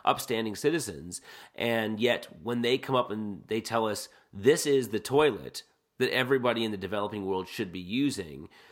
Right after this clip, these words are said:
and how quickly, because we do buy into the myth, we just say, "Oh, well, then that should be right. That sounds right. It's Bill Gates saying it." But in fact, that toilet,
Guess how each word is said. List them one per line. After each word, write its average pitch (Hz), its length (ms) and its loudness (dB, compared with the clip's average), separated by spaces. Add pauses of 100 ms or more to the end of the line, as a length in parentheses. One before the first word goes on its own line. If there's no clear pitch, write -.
(160)
and 101 160 -4
how 113 160 2
quickly, 127 420 -2
because 107 280 -2
we 104 60 -8
do 123 180 -2
buy 110 160 0
into 101 260 -4
the 90 100 -4
myth, 101 460 -4 (200)
we 120 140 2
just 110 240 0
say, 104 300 0
"Oh, 185 220 4
well, 107 140 -4
then 107 160 -4
that 117 340 0
should 123 220 0
be 101 120 -6
right. 139 280 4
That 135 180 0
sounds 110 240 -2
right. 156 160 6
It's 139 120 0
Bill 160 200 2
Gates 190 300 2
saying 107 280 0
it." 131 160 0 (380)
But 131 120 4
in 123 120 0
fact, 143 480 4 (200)
that 143 260 4
toilet, 147 460 2